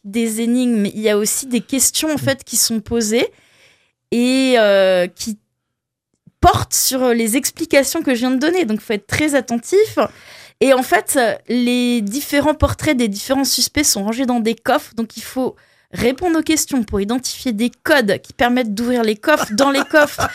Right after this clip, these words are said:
il y a le portrait du suspect, il y a une énigme pour aller plus loin dans la visite, pour trouver d'autres codes, pour ouvrir d'autres portes, pour ouvrir le, le coffre. Enfin, il y a tout un parcours, en fait, qui se déroule et qui permet d'aller,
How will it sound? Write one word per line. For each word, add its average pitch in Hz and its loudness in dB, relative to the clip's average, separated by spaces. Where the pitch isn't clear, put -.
il 208 -4
y 247 6
a 247 6
le 233 -2
portrait 240 -2
du 220 -6
suspect, 247 -2
il 233 0
y 220 2
a 208 4
une 220 2
énigme 311 2
pour - -6
aller 220 2
plus 302 -2
loin 311 0
dans 285 2
la 277 4
visite, 269 -6
pour - -12
trouver 247 -4
d'autres 294 -2
codes, 208 0
pour 220 -14
ouvrir 226 -6
d'autres 311 -2
portes, - -4
pour 226 -14
ouvrir 247 0
le, 220 2
le 233 -2
coffre. 269 -2
Enfin, 208 -2
il 208 -2
y 262 6
a 269 4
tout 415 -4
un 359 0
parcours, 320 0
en 233 2
fait, 320 0
qui 240 -4
se - 2
déroule 247 2
et 240 0
qui 247 -8
permet 277 2
d'aller, 262 2